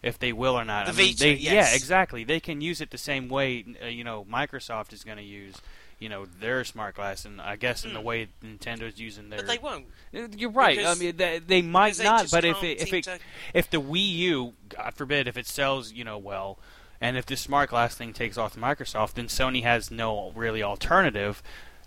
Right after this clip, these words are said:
Speaker 1: to, uh, as, you know, to actually use more of that Vita towards, you know,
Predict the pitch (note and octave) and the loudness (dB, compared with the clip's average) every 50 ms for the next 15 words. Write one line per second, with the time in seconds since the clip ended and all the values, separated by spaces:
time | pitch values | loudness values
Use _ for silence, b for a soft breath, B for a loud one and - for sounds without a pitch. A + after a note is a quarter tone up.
0 | B - - B2+ A#2+ A#2 G#2+ E2+ - - - G#2+ G2 F2+ F#2 G2 A#2 A#2+ A2+ - | B -6 -2 -2 -2 -2 -2 -6 -8 -8 -6 -6 -4 -2 0 0 0 0 0 -2
1 | - - B2 A#2 A2 G#2+ G#2 G2+ - - B2+ A#2+ G#2 - - A#2 B2+ A#2 - - | -6 -8 -8 -6 -2 -2 -2 -2 0 0 2 2 4 6 8 8 8 8 8 2
2 | A2+ G#2+ - - - - - B2 B2 C3+ C3+ C3 A#2+ - A#2 A#2+ A#2 A#2+ A#2 A2+ | -6 -8 -10 -12 -12 -12 -6 -2 0 2 2 2 0 -2 -2 2 4 4 4 4
3 | - G#2+ G#2+ G2+ G2+ G2 G2+ C3 D3+ D#3+ C3+ A2+ A2 - - - G#2+ G#2+ G2+ G2+ | 2 2 2 2 2 2 2 2 4 6 6 4 4 2 -2 -4 -4 -4 -6 -6
4 | - A2 A2 G2+ F#2+ F#2 F#2 F#2 F#2+ | -8 -10 -10 -8 -8 -8 -8 -10 -12